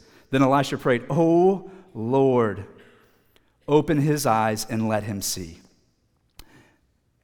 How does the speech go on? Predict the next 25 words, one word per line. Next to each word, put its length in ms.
The 100
Lord 300
opened 340
the 60
young 240
man's 300
eyes, 600
and 120
when 140
he 160
looked 360
up, 380
he 180
saw 480
that 140
the 100
hillside 540
around 340
Elisha 640
was 340
filled 680
with 160
horses 720
and 200
chariots 1000